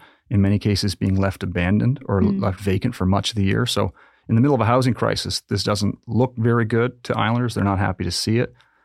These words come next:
Speaker 1: And they also feel that a lot of the land purchasing has been done outside of the law. They're, they're using loopholes to buy some of these places.
Speaker 2: There's a lot to unpack here. Let's just start with, uh, the amount. Do we know how much land have they bought?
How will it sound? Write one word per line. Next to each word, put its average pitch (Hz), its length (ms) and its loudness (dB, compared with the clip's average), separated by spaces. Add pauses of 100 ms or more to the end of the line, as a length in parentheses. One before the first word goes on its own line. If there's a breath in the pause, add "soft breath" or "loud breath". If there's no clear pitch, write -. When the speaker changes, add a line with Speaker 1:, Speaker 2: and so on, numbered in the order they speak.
(300 soft breath)
Speaker 1:
And 117 160 4
they 117 120 4
also 120 280 2
feel 120 480 2 (460 soft breath)
that 104 260 2
a 113 80 2
lot 104 260 4
of 110 60 2
the 107 60 2
land 104 460 2 (120)
purchasing 123 680 -2 (140)
has 101 220 0
been 98 180 2
done 98 380 0 (420 soft breath)
outside 113 280 2
of 107 80 0
the 110 60 2
law. 127 260 0
They're, 98 220 -6
they're 107 140 -2
using 101 340 0
loopholes 101 520 0
to 92 240 -4 (140)
buy 95 240 0
some 87 220 -2
of 82 60 -2
these 90 140 -6
places. - 560 -12 (180)
Speaker 2:
There's 202 140 0
a 202 60 4
lot 233 240 2
to - 120 0
unpack 180 380 -2
here. 165 160 0
Let's 214 260 0
just - 220 -2
start 233 340 0
with, 165 320 -2
uh, 151 280 -2 (100)
the 170 180 -4
amount. 170 360 -2
Do 185 80 0
we 185 100 0
know 196 260 2
how 208 220 -4
much 254 260 4
land 208 240 2
have 180 80 -6
they 170 80 -4
bought? - 540 -6